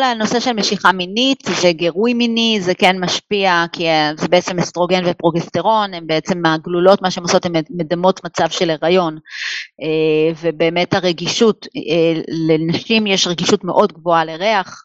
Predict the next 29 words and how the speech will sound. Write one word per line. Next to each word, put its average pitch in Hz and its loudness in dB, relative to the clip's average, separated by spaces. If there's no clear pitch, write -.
כל 160 -2
האפיתל 156 0
הריח 170 2
שלנו 156 0
מאוד 160 0
מושפע, 160 0
אה, 156 2
זה 165 -2
חלק 156 0
מהמוח 165 2
כמובן, 160 2
אז 151 -6
מאוד 156 2
מושפע 156 0
מדברים 147 2
שקורים 175 0
במוח, 175 0
ו-, 160 0
והורמונים 180 0
מאוד 160 0
משפיעים. 226 0
אה, 175 2
אז 175 -8
בקיצור, 262 0
זה 220 -2
באמת 226 -2
משנה 220 0
את 220 -4
ה-, 170 2